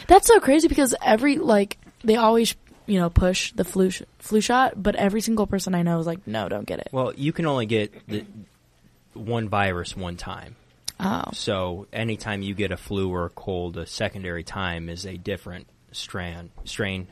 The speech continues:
Speaker 2: of that virus.
Speaker 1: Interesting. I don't believe it. I don't believe in it.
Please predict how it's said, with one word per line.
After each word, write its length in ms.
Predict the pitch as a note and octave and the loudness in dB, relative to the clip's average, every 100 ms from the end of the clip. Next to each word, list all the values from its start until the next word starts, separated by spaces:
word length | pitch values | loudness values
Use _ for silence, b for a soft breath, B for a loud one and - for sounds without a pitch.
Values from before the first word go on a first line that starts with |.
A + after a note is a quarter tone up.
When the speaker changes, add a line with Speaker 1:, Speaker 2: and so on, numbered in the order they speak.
| - | -6
Speaker 2:
of 240 | F#2+ F2+ F2 | -4 -4 -4
that 260 | E2+ F2 - | -8 -10 -12
virus. 440 | - - - A2+ | -12 -10 -12 -2
Speaker 1:
Interesting. 580 | G#3 F#3+ G3 - - - - _ _ _ - - b b b b b b b - | 2 2 -2 -8 -10 -16 -20 _ _ _ -20 -20 b b b b b b b 4
I 60 | |
don't 120 | A#3+ | 6
believe 220 | C4 D4+ C4 | 8 8 6
it. 180 | B3+ - - | 6 0 0
I 140 | G3+ G3 | 4 6
don't 240 | G#3+ A3+ | 4 4
believe 280 | A3+ A3 F#3+ | 4 4 4
in 100 | F3+ | 4
it. 180 | F3+ | 2